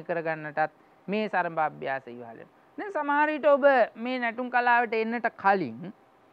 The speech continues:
අ, ඔබට ඔය ටී වී එකේ නැටුමක් එහෙම යනකොට ඒක එච්චර ගාණක් තියෙන්න නැතුව ඇති. උනන්දුවෙන් බලන්න නැතුව ඇති.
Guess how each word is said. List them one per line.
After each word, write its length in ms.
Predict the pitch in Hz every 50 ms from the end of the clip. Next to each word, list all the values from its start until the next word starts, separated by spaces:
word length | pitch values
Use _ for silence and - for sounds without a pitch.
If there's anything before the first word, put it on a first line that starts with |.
| _ _ _ _ _ -
අ, 100 | - 190 190 190 190 185 180 180 180 175 170 170 - _ _ _ _ _ _ _ _ _ _ _ _ _ _
ඔබට 280 | - - 277 330 330 277
ඔය 160 | 320 311 311
ටී 240 | 240 294 285 294 285
වී 140 | 277 285 277
එකේ 240 | 269 240 294 285 277
නැටුමක් 500 | 262 262 233 277 285 277 277 262 262 285
එහෙම 160 | 285 285 285
යනකොට 340 | 294 294 294 320 330 370 415
ඒක 160 | 381 359 320
එච්චර 320 | 330 320 254 - 311 302 285
ගාණක් 440 | 285 285 285 277 277 277 262 208
තියෙන්න 300 | - 269 277 269 254 262
නැතුව 300 | 254 254 247 214 339 330
ඇති. 220 | 214 139 113 - - _ _ _ _ - _ _ _ _ _ _ _ _ _ _ _ _ _ _ _ _ _ _ _ _ _ _ _ _ _ _ _ _ _ _ _ _ _ _ _ _ _ _ _ _ _ _ _ -
උනන්දුවෙන් 560 | 254 285 320 330 320 311 311 320 302 294 285
බලන්න 380 | 277 277 277 277 269 262 262 262
නැතුව 260 | 277 285 233 294 262
ඇති. 260 | 170 127 107 - -